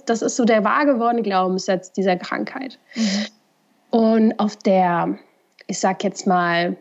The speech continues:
Speaker 1: mentalen Ebene ist es meistens so, dass Menschen mit Hautthemen sensible Menschen sind. Mei-, manchmal sogar hochsensibel. Es sind grundsätzlich Menschen, die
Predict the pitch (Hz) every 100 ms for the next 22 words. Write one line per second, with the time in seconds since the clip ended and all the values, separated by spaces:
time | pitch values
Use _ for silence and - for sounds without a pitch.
0 | _ 202 190 226 294 262 269 - 254 262
1 | 262 262 - 233 196 202 254 294 262 220
2 | 214 208 - 226 - 190 202 - 247 214
3 | 202 180 190 269 269 269 285 285 262 285
4 | 330 381 - _ _ _ _ _ _ _
5 | - 214 180 - 214 208 233 202 180 185
6 | 254 294 294 285 277 285 320 370 - -
7 | - - - _ 180 - 233 214 - -
8 | 240 269 254 - 240 - 214 226 226 247
9 | 233 214 214 214 220